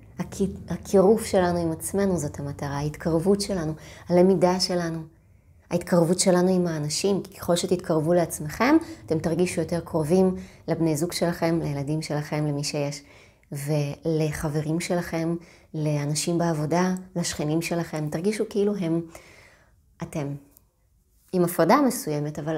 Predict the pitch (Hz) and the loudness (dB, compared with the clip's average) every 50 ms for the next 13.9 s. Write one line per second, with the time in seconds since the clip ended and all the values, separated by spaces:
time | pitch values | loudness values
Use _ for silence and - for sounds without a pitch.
0 | - - 165 160 147 165 175 175 165 - 180 175 180 - - 156 147 147 175 214 | -6 -6 -8 -6 -2 -2 -2 -2 -2 -4 -8 -8 -6 -6 -6 -4 -2 0 2 2
1 | 214 202 185 185 - - - - - - - 151 - 185 180 - 202 175 160 156 | 4 2 0 -2 -6 -12 -18 -20 -16 -12 -10 -6 -4 -4 -2 -2 -2 -2 -2 -2
2 | - - - 208 226 233 214 226 180 156 156 151 147 151 - 147 143 143 - 170 | -2 -2 2 2 2 2 2 0 -2 -2 -2 -2 -4 -6 -8 -8 -10 -10 -10 -10
3 | - 180 170 170 - - 180 170 156 151 151 156 - 160 156 160 - 170 170 - | -8 -6 -6 -6 -4 -4 -2 -2 -2 -2 -4 -4 -6 -6 -6 -6 -6 -6 -4 -2
4 | 208 214 214 - 285 311 247 202 196 - - - _ _ _ _ _ _ _ _ | -4 -2 -2 -2 -2 0 0 -2 -4 -6 -12 -20 _ _ _ _ _ _ _ _
5 | _ _ _ _ _ _ _ _ _ _ _ _ _ _ _ _ _ _ _ _ | _ _ _ _ _ _ _ _ _ _ _ _ _ _ _ _ _ _ _ _
6 | _ _ _ _ _ _ _ _ _ _ _ _ _ _ _ _ _ _ _ _ | _ _ _ _ _ _ _ _ _ _ _ _ _ _ _ _ _ _ _ _
7 | _ _ _ _ _ _ _ _ _ _ _ _ _ _ _ _ _ _ _ - | _ _ _ _ _ _ _ _ _ _ _ _ _ _ _ _ _ _ _ -2
8 | 196 208 269 370 - - - _ _ _ _ _ _ _ _ _ _ _ _ _ | 0 0 0 0 -2 -6 -16 _ _ _ _ _ _ _ _ _ _ _ _ _
9 | _ _ _ - _ _ - - _ _ - - - - - - - _ - - | _ _ _ -20 _ _ -20 -20 _ _ -20 -20 -20 -20 -20 -20 -20 _ -10 -6
10 | 165 170 160 160 165 156 147 143 156 156 156 156 156 156 156 160 160 156 156 160 | -4 -2 -2 0 0 -2 -2 -2 -2 -2 -2 -2 -2 -2 -4 -4 -4 -4 -4 -6
11 | 156 156 170 156 151 - _ _ _ _ _ _ _ _ _ _ _ _ _ _ | -6 -6 -8 -10 -14 -18 _ _ _ _ _ _ _ _ _ _ _ _ _ _
12 | _ _ _ - - - 165 170 160 160 160 - 165 156 156 - - - 147 151 | _ _ _ -8 -2 0 2 2 2 0 0 0 0 0 -2 -4 -4 -6 -6 -6
13 | - - - - 170 156 165 185 - 147 147 151 151 - - - - 170 | -6 -8 -6 -4 -2 -2 -2 -4 -6 -6 -6 -6 -6 -4 -2 0 0 0